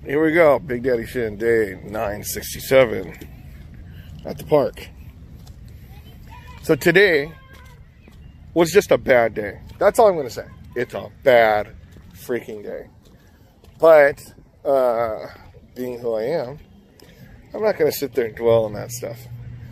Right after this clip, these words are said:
So I was looking forward to going out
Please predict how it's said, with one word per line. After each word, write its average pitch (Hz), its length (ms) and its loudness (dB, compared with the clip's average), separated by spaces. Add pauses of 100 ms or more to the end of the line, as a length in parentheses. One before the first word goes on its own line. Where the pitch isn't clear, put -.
(300)
So 117 560 0
I 139 200 2
was 170 260 0
looking 147 300 -10
forward 135 400 0
to 120 140 -12
going 123 280 -2
out 113 340 -4